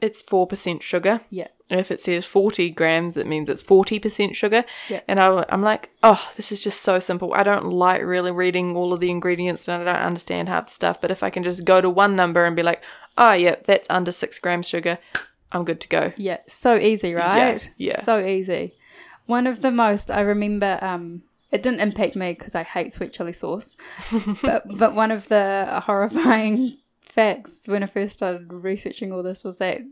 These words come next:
Speaker 2: s-, most sweet chili sauces are between fifty-six and sixty percent sugar.
Speaker 1: Well, you know, there are a lot of sweet in this, the chili
Speaker 2: In
Speaker 1: is
Speaker 2: the
Speaker 1: the other
Speaker 2: sweet
Speaker 1: fifty
Speaker 2: chili.
Speaker 1: cents, ma-, fifty
Speaker 2: Yeah.
Speaker 1: cents, <laughs> fifty percent.
Speaker 2: I know. That's just a bucket load of sugar.
Speaker 1: Yeah.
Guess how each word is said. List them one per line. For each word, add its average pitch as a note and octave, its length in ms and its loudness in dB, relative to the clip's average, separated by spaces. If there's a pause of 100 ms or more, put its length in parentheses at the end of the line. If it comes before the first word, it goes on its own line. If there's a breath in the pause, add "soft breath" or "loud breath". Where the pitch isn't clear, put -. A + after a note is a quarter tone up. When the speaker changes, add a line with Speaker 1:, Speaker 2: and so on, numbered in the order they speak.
(160)
Speaker 2:
s-, - 140 -12
most A3 300 -2
sweet A#3+ 260 -2
chili G#3 340 -2
sauces G3 560 -4
are - 60 -8
between F#3 420 -10
fifty-six - 800 -6
and F3+ 300 -6
sixty - 360 -8
percent F#3 360 -8
sugar. F#3 380 -6 (640 loud breath)
Speaker 1:
Well, G#3 300 -8 (340)
you - 160 -10
know, A3 220 -2
there G3+ 180 0
are G3 60 2
a G3 60 0
lot A3+ 120 4
of A3+ 80 0
sweet - 480 0
in F#3 180 -2
this, F3+ 260 -4
the F3 260 -6
chili A3 340 0
Speaker 2:
In A3+ 120 6
Speaker 1:
is A3 100 4
Speaker 2:
the F3+ 60 6
Speaker 1:
the F3+ 40 8
other G3 180 8
Speaker 2:
sweet B3+ 220 2
Speaker 1:
fifty C#4+ 80 8
Speaker 2:
chili. F#3+ 100 4
Speaker 1:
cents, D4+ 300 -2
ma-, F4 160 -4 (140)
fifty D#4+ 240 4
Speaker 2:
Yeah. F#4 100 6
Speaker 1:
cents, C4 380 2 (140)
<laughs> - 140 -12
fifty B3 300 0
percent. A3 540 -4 (160)
Speaker 2:
I B3 100 -4
know. C4 540 0
That's C4 220 -4
just - 280 -8
a G#3 100 -6 (120)
bucket - 340 -6
load G3 240 -6
of F#3 100 -10
sugar. F3+ 520 -6
Speaker 1:
Yeah. E3 460 0